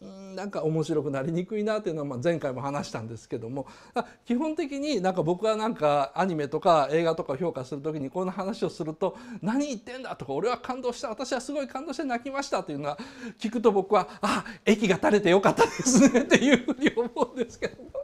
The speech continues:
と意地悪ですね、すいません。で、あの、まずですね、ポムチさんにですね、あの、はっきりさ-、言わなきゃいけないのは、僕があんまり怒らないのは、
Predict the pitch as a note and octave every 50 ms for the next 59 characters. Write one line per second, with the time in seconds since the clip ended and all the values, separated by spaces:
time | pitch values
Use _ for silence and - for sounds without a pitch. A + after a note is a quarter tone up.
0 | - - C#4 - A#3+ A#3+ A#3+ D#4+ G#4+ G#4+ G4+ A3 F3+ D#3 F#3+ G3+ G3+ G3 E3 F#3+
1 | F3+ D#3+ E3 D#3+ - G3 G#3 A3 G#3 - G#3 F#3+ G3 F#3 F#3 F#3+ E3+ F3 D#3 C3+
2 | - - _ - - D#3+ G3 F3+ B2+ - - - _ _ _ _ _ _ _ _
3 | _ _ _ _ _ _ _ _ - - - - - - - - - - E3+ F3
4 | E3 D#3+ E3 - - - - - - _ - G#3 C#4 F4+ D#4+ A#3+ B3 A#3 G#3 D#3+
5 | D#3+ C#3+ - - E3 D#3+ D3+ E3 - E4+ F4+ F#4+ F#4+ - C#4+ G#3 - F3+ C3+ C3+
6 | C#3 C#3+ C#3 C#3 - - C3+ B2 - E3 D#3+ E3+ D#3+ D3+ C#3+ - C#3 C#3+ C#3 C3+
7 | - G#3 F3+ - - B3 A#3 G3+ - G3 - _ - E3 F3+ F3+ F#3+ A#3 - E3+
8 | C#3 B2 D#3+ D#3 D3 C#3 C#3+ C#3 B2+ A#2+ A#2+ D3+ G3+ - - D4+ D4 D#4+ D4+ D4+
9 | D4+ - - - - - - G3+ C4+ D#4 D4+ D4 D4 C#4+ C4+ C4+ C4 C4 B3+ C4+
10 | D4+ C4 A#3 D3+ C3+ C3 B2+ B2+ A#2+ B2+ C#3 D3+ D3+ B2+